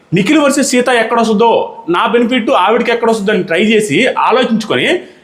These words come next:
నిఖిల్ని తన క్లాన్లోకి తీసుకో, నీతో గొడవ వేసుకుంటుంది కదా, ఆవిడ క్లోజ్ అవుద్దని సేమ్ ప్లాన్ ఇచ్చింది. నిఖిల్ సోనియా ఎలాగైతే క్లోజ్ అయ్యారో నిఖిల్ని సీతాని అట్లే క్లోజ్ చేసి ఆవిడకి ఆ బెనిఫిట్ రాకుండా చేద్దామనే కన్నింగ్ ప్లాన్ వేసింది. ఇది ప్లాన్ నెంబర్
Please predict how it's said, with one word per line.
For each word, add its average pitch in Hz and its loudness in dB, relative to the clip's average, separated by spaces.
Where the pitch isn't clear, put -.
నిఖిల్ని 294 2
తన 233 -2
క్లాన్లోకి 233 0
తీసుకో, 220 2
నీతో 202 2
గొడవ 214 2
వేసుకుంటుంది 208 0
కదా, 180 2
ఆవిడ 180 2
క్లోజ్ 196 2
అవుద్దని 180 0
సేమ్ 277 2
ప్లాన్ 233 0
ఇచ్చింది. 190 -2
నిఖిల్ 214 0
సోనియా 233 2
ఎలాగైతే 208 0
క్లోజ్ 196 2
అయ్యారో 180 2
నిఖిల్ని 233 0
సీతాని 220 0
అట్లే 220 0
క్లోజ్ 214 2
చేసి 214 2
ఆవిడకి 214 2
ఆ 196 0
బెనిఫిట్ 208 0
రాకుండా 196 0
చేద్దామనే 180 0
కన్నింగ్ 196 0
ప్లాన్ 160 0
వేసింది. 123 -6
ఇది 156 4
ప్లాన్ 165 0
నెంబర్ 160 0